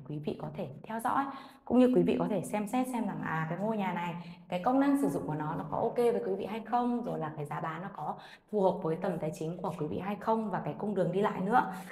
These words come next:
Cho nên quý vị, à, à, bên Quỹ Căn của Nhà Tốt có rất là nhiều, quý vị hoàn toàn yên tâm liên hệ trực tiếp với Nhà Tốt nhá.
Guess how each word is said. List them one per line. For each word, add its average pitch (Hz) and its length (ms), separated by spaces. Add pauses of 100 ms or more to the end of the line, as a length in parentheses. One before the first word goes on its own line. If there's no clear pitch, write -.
(160)
Cho 240 60
nên 240 200
quý 180 100
vị, 202 240
à, - 300
à, 160 180
bên 208 200
Quỹ 220 140
Căn 233 180
của 160 60
Nhà 147 140
Tốt 240 140 (100)
có 165 80
rất 208 100
là 254 120
nhiều, 175 300 (340)
quý 185 100
vị - 80
hoàn 185 200
toàn 175 200
yên 208 220
tâm 226 240 (340)
liên 196 120
hệ 202 100
trực - 180
tiếp 247 180
với 160 120
Nhà 170 220
Tốt 240 160
nhá. 254 240